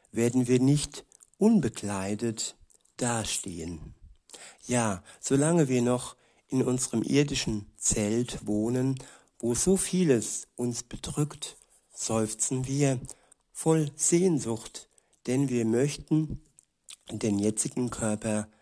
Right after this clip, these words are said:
am liebsten gar nicht erst ablegen müssen, sondern den künftigen unmittelbar darüber anziehen.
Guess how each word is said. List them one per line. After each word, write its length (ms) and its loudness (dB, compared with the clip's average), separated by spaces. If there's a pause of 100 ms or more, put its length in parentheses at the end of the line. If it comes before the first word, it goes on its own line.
(100)
am 160 0
liebsten 540 2
gar 300 -4
nicht 260 -4
erst 400 -6 (260)
ablegen 680 -2
müssen, 480 0 (300)
sondern 540 0 (320)
den 180 -2
künftigen 920 2
unmittelbar 920 2 (240)
darüber 680 -2 (200)
anziehen. 1300 -4